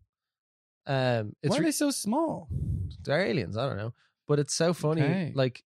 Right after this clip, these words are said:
Speaker 1: clearly, if they were, I feel like if they were real, you wouldn't just be, like, <laughs> picking them up and walking around with them and
Speaker 2: Yeah,
Speaker 1: stuff.
Speaker 2: yeah, yeah. No, they're
Speaker 1: Uh,
Speaker 2: definitely fake, but, but it's, it's interesting that it's kinda like,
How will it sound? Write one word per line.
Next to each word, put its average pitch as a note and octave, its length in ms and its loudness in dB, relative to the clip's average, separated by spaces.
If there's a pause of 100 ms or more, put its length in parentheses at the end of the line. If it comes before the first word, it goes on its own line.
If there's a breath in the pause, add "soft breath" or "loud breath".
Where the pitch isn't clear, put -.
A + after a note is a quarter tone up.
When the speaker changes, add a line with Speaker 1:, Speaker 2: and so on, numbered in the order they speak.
Speaker 1:
clearly, F3+ 400 -2
if G#3 120 -6
they F3 140 -4
were, C3 360 -6 (240)
I B2 60 -6
feel D#3 200 -8
like F3+ 100 -4
if F3+ 160 -2
they F3 100 -4
were C3 180 0
real, C3 280 0
you A2 160 -2
wouldn't B2+ 240 -4
just F3 180 -6
be, - 80 -8
like, B2+ 180 -6
<laughs> - 20 2
picking D3+ 320 4
them B2+ 140 0
up C3 140 2
and A#2+ 160 -6
walking A#2+ 300 -2
around A2 220 0
with B2+ 100 2
them B2 80 4
and A#2 160 8
Speaker 2:
Yeah, G2+ 80 4
Speaker 1:
stuff. G2 120 2
Speaker 2:
yeah, G#2 200 0
yeah. G2+ 260 0 (360)
No, E3+ 80 8
they're F#3+ 80 6
Speaker 1:
Uh, - 20 4
Speaker 2:
definitely A#3 320 4
fake, C#3+ 400 4
but, C3+ 140 0 (240)
but B2+ 140 -2
it's, B2 400 0
it's B2 180 -6
interesting C3 540 -4
that A#2 200 2 (1040)
it's A#2+ 160 -10
kinda B2 300 0
like, A2+ 260 2